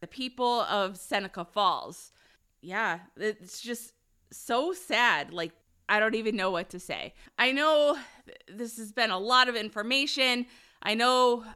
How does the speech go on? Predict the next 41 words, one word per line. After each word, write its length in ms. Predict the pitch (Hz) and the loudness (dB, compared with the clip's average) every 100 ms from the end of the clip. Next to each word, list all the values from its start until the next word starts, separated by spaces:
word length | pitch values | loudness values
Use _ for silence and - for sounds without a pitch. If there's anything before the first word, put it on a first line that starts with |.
| - | -2
um, 460 | 196 190 190 180 196 | 2 2 2 -2 -6
that 160 | 170 | -4
we're 220 | 175 175 180 - _ _ - | -4 -6 -10 -20 _ _ -4
turning 300 | 254 254 247 | 0 0 0
it 100 | 240 | 0
into 320 | 233 - 214 | -2 -4 -6
a 80 | 196 | -6
two-parter, 760 | 233 196 - 302 285 269 269 - - - _ | -8 -12 0 4 4 4 0 -4 -20 -20 _
but 260 | 220 208 - | 4 4 2
it's 260 | - 233 - | -2 -2 -2
just 280 | 339 453 - | -4 -4 0
been 240 | 294 254 | 0 0
such 380 | - 285 339 339 | -6 -6 -6 -4
a 80 | 247 | -8
crazy 920 | - - 247 269 269 277 254 226 233 - | -8 -6 -4 -4 -4 -4 -4 -4 -8 -12
piece 280 | - 381 453 | 0 0 2
of 100 | 202 | -4
history 520 | - 285 - 285 226 196 | -2 -4 -2 -4 -2 -2
to 100 | 196 | -2
look 220 | 196 - | -2 -2
into. 420 | 269 - 269 233 | -2 -2 -6 -6
Like 240 | 185 220 | -4 -4
I 60 | 202 | -4
said, 400 | - 285 277 233 | -4 0 0 0
there's 200 | 208 202 | -4 -6
a 60 | 175 | -12
ton 260 | - 262 | -4 -4
of 80 | 254 | -2
information, 580 | 240 233 214 214 214 202 - | -6 -8 -8 -8 -8 -14 -4
and 360 | 220 220 214 202 | 0 2 2 0
I 480 | - 220 220 220 214 | 2 4 4 2 -2
just 260 | 240 233 - - | -8 -12 -12 -10
am 160 | 208 | -6
really 240 | 202 208 214 | -4 -2 -4
excited 380 | 208 202 196 196 | -4 -4 -4 -8
to 80 | |
bring 200 | 196 208 | -10 -10
it 140 | 190 - | -12 -14
to 140 | - | -12
you. 300 | 151 - 185 - _ _ | -12 -10 -14 -18 _ _
So 520 | - 254 247 240 233 | -8 0 2 2 0